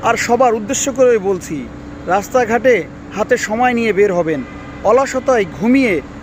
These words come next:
রাস্তার সময় নষ্ট করে জীবনের বিপদ ডেকে নিয়ে আসবেন না। তাই সময়ের সাথে জীবনকে নিরাপত্তা গুরুত্ব দিন। মনে রাখবেন, একটু ভুল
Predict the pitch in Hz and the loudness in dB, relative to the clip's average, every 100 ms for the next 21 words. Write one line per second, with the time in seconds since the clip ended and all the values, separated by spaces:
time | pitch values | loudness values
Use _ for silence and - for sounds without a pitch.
0 | - - 170 202 220 - 240 233 233 214 | -16 -8 0 0 0 -2 -2 -2 0 2
1 | 214 - 233 196 180 139 - - - - | 0 -2 0 2 2 0 -6 -16 -14 -10
2 | 147 202 202 190 147 - - - - - | -6 -2 2 2 0 -4 -14 -14 -12 -8
3 | 156 202 233 165 196 180 135 - 170 185 | -6 0 0 2 -2 -2 -6 -4 -2 0
4 | 170 147 147 135 123 - - - - - | 0 0 -2 -4 -6 -12 -14 -14 -14 -14
5 | - - - - 240 202 - 226 262 262 | -16 -16 -8 0 0 0 -4 -2 0 0
6 | 269 226 165 214 240 269 240 180 165 160 | 0 0 0 -2 0 0 0 -2 0 0
7 | 226 233 233 - 254 - 165 151 220 196 | 2 2 0 0 -2 -2 -6 -2 -2 0
8 | 220 208 294 - - 147 185 175 135 123 | 0 0 -2 -12 -14 -4 0 2 0 -6
9 | - - - - - - 165 196 254 254 | -10 -14 -14 -14 -14 -10 -2 2 4 4
10 | 208 175 139 120 - - - 220 - 240 | 2 -2 -4 -6 -14 -16 -2 0 0 -2
11 | 202 185 170 | 0 2 2